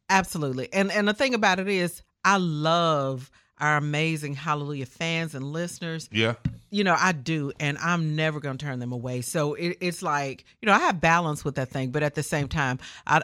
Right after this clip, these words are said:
Speaker 1: I don't want somebody to be, "Why they got to speak to you?" Why they, you know, that, that won't work for me.
Speaker 2: That wouldn't work for you.
Speaker 1: Yeah, I'm a sports fan, so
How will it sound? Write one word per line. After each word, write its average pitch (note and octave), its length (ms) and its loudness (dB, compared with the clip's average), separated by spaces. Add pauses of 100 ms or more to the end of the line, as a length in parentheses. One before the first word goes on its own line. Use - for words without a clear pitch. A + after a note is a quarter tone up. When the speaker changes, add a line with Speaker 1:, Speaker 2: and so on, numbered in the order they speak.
Speaker 1:
I F3 80 6
don't F3+ 120 4
want E3+ 120 2
somebody D#3 260 2
to D3+ 80 -4
be, C#3+ 60 -2
"Why D3+ 180 0
they E4 80 -2
got F4+ 220 -4
to C4 80 -10
speak - 240 -6
to D#4 80 -10
you?" F4+ 80 -2
Why A#3 160 0
they, C#4 100 -4 (160)
you A3+ 100 2
know, F#3 60 -2 (380)
that, F3 280 -4
that E3+ 140 4
won't B2+ 160 -2
work A2 220 -4
for - 100 -12
me. - 140 -16
Speaker 2:
That A#2+ 100 4
wouldn't A2+ 220 0
work G#2 160 2
for G2+ 80 -4
you. F2+ 260 -2
Speaker 1:
Yeah, D#3+ 180 -2
I'm E3+ 220 6
a G3 80 2
sports F#3+ 400 -4
fan, D#3+ 360 -4
so C#3 280 -4